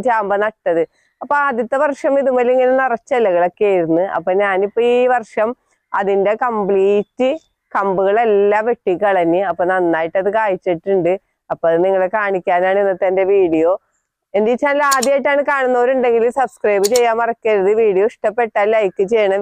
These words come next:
വീഡിയോ ഇഷ്ടപ്പെട്ടാൽ ഷെയർ ചെയ്യണം. എന്നാൽ നമുക്ക് നേരെ വീഡിയോയിലോട്ട് പോകാം. അപ്പൊ ഇതാണ് എന്റെ ഗ്രീൻ ചാമ്പ മരം. ഇത് രണ്ട് വർഷമായി ഇത് നട്ടിട്ട്. അപ്പൊ ആദ്യത്തെ വർഷം ഇങ്ങനെ നിറച്ച ഇലകളൊക്കെ ആയിരുന്നു, അധികം കായൊന്നും ഉണ്ടായില്ല. അതായത്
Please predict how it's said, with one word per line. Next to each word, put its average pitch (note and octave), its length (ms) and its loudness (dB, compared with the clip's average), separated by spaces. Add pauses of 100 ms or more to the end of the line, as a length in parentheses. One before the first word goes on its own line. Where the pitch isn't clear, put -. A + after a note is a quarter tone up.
വീഡിയോ G3 260 2
ഇഷ്ടപ്പെട്ടാൽ G#3+ 540 -2 (100)
ഷെയർ G3+ 220 0 (120)
ചെയ്യണം. F3 300 0 (380)
എന്നാൽ D#4 240 0
നമുക്ക് C4+ 240 0
നേരെ B3 260 0
വീഡിയോയിലോട്ട് G3 540 0
പോകാം. D#3 280 -2 (280)
അപ്പൊ F#3 180 -6
ഇതാണ് C4 280 0
എന്റെ A#3 200 0
ഗ്രീൻ C#4 280 2 (100)
ചാമ്പ B3 320 0 (120)
മരം. G#3 260 0 (500)
ഇത് F#3+ 120 0 (120)
രണ്ട് A#3 360 0
വർഷമായി C4 500 0 (280)
ഇത് A#3 140 0
നട്ടിട്ട്. G#3 480 -2 (180)
അപ്പൊ F3+ 160 -4
ആദ്യത്തെ F#3+ 460 -2
വർഷം A#3+ 240 -4
ഇങ്ങനെ A#3+ 260 2
നിറച്ച A3+ 440 -2 (120)
ഇലകളൊക്കെ G3 560 0
ആയിരുന്നു, F3 360 0 (420)
അധികം C4 340 0
കായൊന്നും B3+ 420 0
ഉണ്ടായില്ല. G3 420 0 (480)
അതായത് F3 340 0